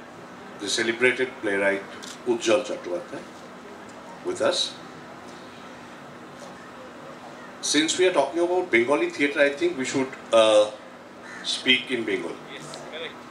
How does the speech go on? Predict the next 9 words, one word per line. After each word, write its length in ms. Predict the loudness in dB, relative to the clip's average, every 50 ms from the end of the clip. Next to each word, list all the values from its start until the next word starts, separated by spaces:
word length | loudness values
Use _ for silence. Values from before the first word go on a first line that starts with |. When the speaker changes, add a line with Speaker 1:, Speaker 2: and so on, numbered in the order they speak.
| -14 -14 -12 -12 -12 -14 -14 -14 -14 -16 -16 -14 -12
Speaker 2:
<laughs> 1800 | -12 -12 -12 -12 -14 -14 -14 -16 -16 -16 -16 -16 -16 -16 -16 -16 -16 -16 -16 -16 -14 -14 -12 -14 -14 -12 -12 -12 -12 -12 -12 -10 -8 -8 -8 -10 -12 -14 -14 -14 -12 -12 -12 -12 -12 -12 -12 -12 -14 -14 -16 -16 -16 -14 -12
Yes. 280 | -8 -4 -2 -2 -2 -2 -6 -12 -4 2
Speaker 1:
Uh, 400 | 4 6 8 8 6 4 2 -2 -8 -12 -14 -14 -16 -16 -16 -16 -16 -16 -16 -16 -16 -16 -16 2 6
বাংলা 280 | 8 8 8 8 6 6
ভাষায় 300 | 6 4 2 2 2 2
বলাটাই 320 | 2 2 2 2 2 2
বোধহয় 440 | 2 2 2 6 6 6 6 6 2 -2 -2 -2
শ্রেয়। 220 | 0 2 2 0 0 -2 -6 -10 -12 -14 -14 -14 -14 -16 -16 -16 -16 -16 -16 -16 -16 -16 -16 -16 -16 -16 -16 -16 -16 -16 -16 -16 -14 -12 -10 -8 -8 -8 -8 -8 -10 -10 -10 -10 -10 -10 -12 -12 -14 -14 -12 -10 -10 -8 -8 -8 -10 -10 -12 -14 -16 -16 -16 -16 -14 -14 -14 -14 -14 -8 0 4
তো 240 | 4 4 4 4